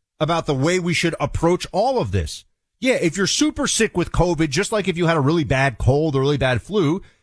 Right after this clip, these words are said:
you stay home, you try not to infect other people, and you try to get better. That's it. All this other stuff, all the mitigation and the six feet of social distancing and the lockdowns and the, you know,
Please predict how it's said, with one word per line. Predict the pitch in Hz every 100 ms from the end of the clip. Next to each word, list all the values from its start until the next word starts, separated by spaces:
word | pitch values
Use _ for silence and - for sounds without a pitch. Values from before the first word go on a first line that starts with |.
| -
you | 165
stay | - 214 247 277
home, | 170 151 180 208
you | 156
try | - 185 226
not | 233 -
to | 196
infect | - 175 -
other | 143 143
people, | - 131 165 190
and | 190
you |
try | - 165
to | 185
get | 202
better. | 240 240 131 - -
That's | 214 -
it. | 240 175 _ _ _ -
All | 170 247
this | 262 -
other | 247 254
stuff, | - 254 226 135 - - _ _
all | 147 208 208
the | 202 - 110
mitigation | 135 160 160 107 143 151 - 165 156 151 - -
and | 123
the | 113
six | - 180 - -
feet | - 156 151
of | 120
social | - 135 151 - 147 123
distancing | 90 135 - 160 151 - 160 147 160 -
and | - 139
the | 101
lockdowns | 104 - 151 - 165 156 156 160 160 151 - _ -
and | 135 123
the, | 107 - _ _ _
you | 160 135
know, | 104